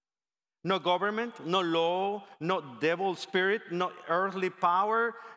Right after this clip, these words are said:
no philosophy, no person on earth can stop God's will and purposes from being accomplished at some point. The ladies who are studying Experiencing God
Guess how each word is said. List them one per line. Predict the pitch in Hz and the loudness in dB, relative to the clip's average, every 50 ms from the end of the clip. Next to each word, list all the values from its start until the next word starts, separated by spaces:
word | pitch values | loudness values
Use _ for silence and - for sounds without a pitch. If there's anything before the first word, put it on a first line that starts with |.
| - - | -10 -6
no | 156 170 185 190 196 196 196 196 196 190 185 175 | -2 0 0 2 2 2 2 2 2 0 0 0
philosophy, | - 185 170 170 190 226 226 - 254 233 - 254 254 240 240 | 0 0 2 2 2 0 0 -2 -4 -4 -4 -2 -2 0 0
no | 220 202 196 202 214 214 214 | 0 0 0 0 0 0 0
person | 208 214 - 226 262 294 - - 180 156 143 143 131 - _ _ _ _ _ _ - | -2 -4 0 0 0 0 0 -4 -6 -6 -6 -8 -10 -14 _ _ _ _ _ _ -6
on | 165 175 - | -6 -4 -2
earth | 190 202 190 165 147 123 - - - - - | -2 0 0 0 -2 -4 -8 -16 -16 -10 -8
can | 160 151 151 | -6 -6 -6
stop | 135 - - 151 156 - 123 | -6 -6 -6 -6 -6 -4 -4
God's | 156 147 143 139 139 - - - - _ _ _ _ _ _ _ _ _ _ _ _ _ _ _ _ _ _ _ | -2 -2 -2 -2 -6 -8 -12 -14 -16 _ _ _ _ _ _ _ _ _ _ _ _ _ _ _ _ _ _ _
will | 127 139 139 127 120 117 113 110 110 - _ _ _ _ - | -6 -4 -4 -2 -2 -4 -6 -8 -12 -18 _ _ _ _ -12
and | 123 117 113 _ | -10 -10 -10 _
purposes | - 120 107 - 107 - - 107 98 - - - _ _ _ _ _ _ _ _ _ _ _ _ _ _ _ _ _ _ _ _ _ _ - | -8 -10 -8 -8 -12 -12 -10 -12 -12 -14 -18 -20 _ _ _ _ _ _ _ _ _ _ _ _ _ _ _ _ _ _ _ _ _ _ -10
from | 131 123 | -8 -6
being | 113 131 131 | -6 -6 -6
accomplished | 123 117 - 117 107 98 107 98 - - | -6 -8 -8 -10 -10 -10 -12 -14 -14 -14
at | 95 | -16
some | - 107 98 | -16 -14 -14
point. | - - 107 95 - _ _ _ _ _ _ _ _ _ _ _ _ _ _ _ _ _ _ _ _ _ _ _ _ _ _ _ _ _ _ _ _ _ _ _ _ - | -14 -16 -18 -18 -18 _ _ _ _ _ _ _ _ _ _ _ _ _ _ _ _ _ _ _ _ _ _ _ _ _ _ _ _ _ _ _ _ _ _ _ _ -4
The | 143 143 | -2 0
ladies | 143 151 156 160 165 151 | 0 0 0 -2 -4 -4
who | - 143 | -2 -2
are | 143 151 143 | -2 -2 -2
studying | - - 156 151 147 143 135 131 123 120 104 - _ _ _ _ - | -4 -4 -4 -2 -2 -4 -6 -6 -8 -12 -12 -16 _ _ _ _ -14
Experiencing | - - 147 143 139 - 139 127 | -8 -6 -4 -4 -4 -6 -6 -4
God | 120 139 139 139 135 123 120 110 | -2 -2 0 0 0 -2 -4 -6